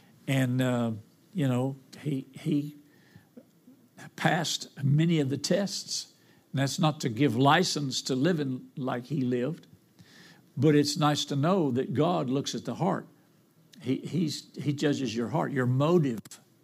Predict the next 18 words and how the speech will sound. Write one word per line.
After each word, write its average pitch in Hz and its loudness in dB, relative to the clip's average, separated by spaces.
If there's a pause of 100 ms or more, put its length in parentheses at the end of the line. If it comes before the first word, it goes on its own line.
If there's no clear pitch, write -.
(1000)
And, 175 -2
and 147 0 (500)
I 143 2
remember 147 4
something 139 -4
Smith 151 -2
Wigglesworth 131 0
said 107 -2
one 110 -4
time 110 -4
to 120 -2
Brother 113 2
Summerall, 127 2
and 110 0
Brother 113 0
Summerall 123 0
told 110 -2
me. 120 -2